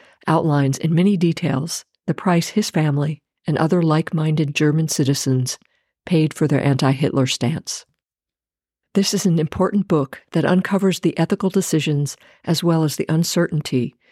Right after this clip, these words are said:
that many German citizens faced during this time in their country. For Not I, I'll read from the book's introduction by Herbert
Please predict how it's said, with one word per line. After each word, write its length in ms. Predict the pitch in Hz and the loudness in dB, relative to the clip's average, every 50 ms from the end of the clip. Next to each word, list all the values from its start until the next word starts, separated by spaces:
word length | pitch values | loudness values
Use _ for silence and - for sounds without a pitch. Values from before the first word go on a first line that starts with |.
| _ _ _ _ | _ _ _ _
that 120 | - - - | -2 0 2
many 240 | 175 175 175 196 | 4 4 4 4
German 380 | 196 - 196 175 170 160 165 160 | 2 2 2 2 2 2 2 0
citizens 600 | - - 147 131 147 151 - - 151 139 - - | 0 -2 -2 0 -2 -2 -2 -2 -2 -2 -2 -4
faced 480 | - - 139 123 117 - - - - - _ _ _ _ _ _ - | -2 0 0 0 0 -2 -6 -10 -14 -18 _ _ _ _ _ _ -2
during 260 | - 160 151 147 143 | 0 2 2 2 2
this 160 | 143 139 - | 2 0 -2
time 320 | - - 147 139 143 139 - | -2 -2 0 0 0 0 0
in 100 | - 147 | 0 0
their 100 | 135 135 | 0 0
country. 540 | 131 - - 127 117 - - 80 - 135 - _ _ _ _ _ _ _ _ _ _ - _ _ _ _ _ _ _ _ _ _ _ _ _ _ _ _ _ _ _ _ | -2 -2 -4 -6 -6 -6 -6 -8 -8 -10 -12 _ _ _ _ _ _ _ _ _ _ -20 _ _ _ _ _ _ _ _ _ _ _ _ _ _ _ _ _ _ _ _
For 200 | - - - 208 | -12 -2 0 2
Not 240 | 180 180 190 196 220 | 4 4 4 2 2
I, 440 | 220 190 170 170 165 170 170 165 - - - _ _ _ _ _ _ _ - | 2 2 4 4 4 2 2 0 -2 -8 -20 _ _ _ _ _ _ _ 0
I'll 120 | 175 170 | 0 2
read 260 | 160 170 175 185 180 | 4 4 2 2 2
from 140 | - - 180 | 0 0 2
the 80 | 170 160 | 2 2
book's 300 | - 175 175 175 - - | 2 0 0 -2 -4 -4
introduction 840 | - 165 - - 190 170 175 156 - - - 143 139 143 143 - _ _ _ _ _ _ _ _ _ - | -4 -4 -4 -2 0 0 0 0 0 -2 -2 0 0 -2 -4 -6 _ _ _ _ _ _ _ _ _ -2
by 120 | 143 143 | 0 0
Herbert 480 | - - 180 175 - 185 180 220 - | 2 2 0 2 2 0 0 -2 -4